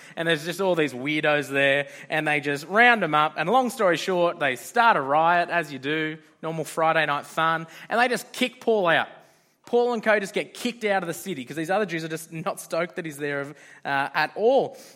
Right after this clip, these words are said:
And then, and then you'll notice as we kinda go on, verse ten onwards, that Paul goes, "All right, I'm gonna go to Berea. I'm get kicked out of this town. I'm gonna move on." And Berea was just a little bit west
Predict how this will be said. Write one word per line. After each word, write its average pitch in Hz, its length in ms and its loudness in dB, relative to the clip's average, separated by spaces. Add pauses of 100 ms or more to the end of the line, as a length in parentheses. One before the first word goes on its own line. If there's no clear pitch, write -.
And 254 140 0
then, 262 240 0
and 226 100 2
then 247 80 2
you'll 226 120 0
notice 262 340 -2
as 214 100 -4
we 202 80 -4
kinda 202 300 -2
go 160 260 0
on, 180 240 -2
verse 185 240 -2
ten 202 240 -2
onwards, 143 380 -6
that 175 120 -10
Paul 190 220 -2
goes, 165 260 4
"All 202 120 4
right, 170 320 4
I'm 185 160 -4
gonna 180 160 -2
go 147 120 -2
to 143 120 -4
Berea. 160 500 2 (640)
I'm 143 120 -16
get 185 260 -8
kicked 240 180 -8
out 190 160 4
of 147 60 -4
this 220 120 -6
town. 165 300 0
I'm 202 80 -2
gonna 170 140 0
move 190 340 0
on." 190 220 2
And 135 80 -4
Berea 185 340 2
was 165 140 -2
just 165 220 -8
a 156 60 -2
little 180 280 -4
bit 202 160 -6
west 151 560 -6